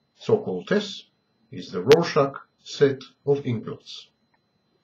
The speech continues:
In the following series of videos,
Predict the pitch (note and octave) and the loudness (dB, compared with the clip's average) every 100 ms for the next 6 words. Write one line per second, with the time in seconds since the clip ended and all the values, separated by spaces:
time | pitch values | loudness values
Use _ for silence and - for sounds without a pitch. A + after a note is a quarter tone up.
0 | _ _ - - _ - F#2 - G3 G#3+ | _ _ -20 -20 _ -12 -6 2 8 8
1 | D3+ D3 C3 A2+ G#2 F#2+ C#3 A#2 G#2 D#3+ | 6 2 4 2 -2 2 2 4 2 -2
2 | - | -6